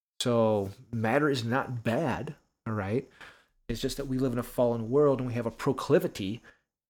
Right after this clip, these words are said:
to continue with that fallenness. And we have to move past that. You know, we have to, you know, we have to evolve in our spiritual thinking.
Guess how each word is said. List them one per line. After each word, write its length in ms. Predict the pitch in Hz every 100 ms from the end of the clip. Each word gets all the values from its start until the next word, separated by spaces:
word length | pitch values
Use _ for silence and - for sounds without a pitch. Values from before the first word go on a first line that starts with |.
| _ _
to 240 | 135 131 - -
continue 680 | 143 127 - 220 170 113 110
with 180 | - 107
that 160 | 101 80 -
fallenness. 580 | 104 87 82 - - - _ _ _ _ _ _ _ -
And 100 | 107
we 80 | 113
have 120 | 110
to 40 | 113
move 220 | 110 113
past 360 | - 101 - -
that. 240 | - - _ _ _ _ _ _ -
You 80 | 98
know, 60 |
we 120 | 98 107
have 140 | 104
to, 120 | 110 101 - - _ _
you 80 | 135
know, 20 | 120
we 80 |
have 80 | 127
to 100 | - - -
evolve 600 | 147 120 113 110 110 104
in 120 | 98
our 100 | 87
spiritual 400 | - - 101 -
thinking. 380 | - 80 -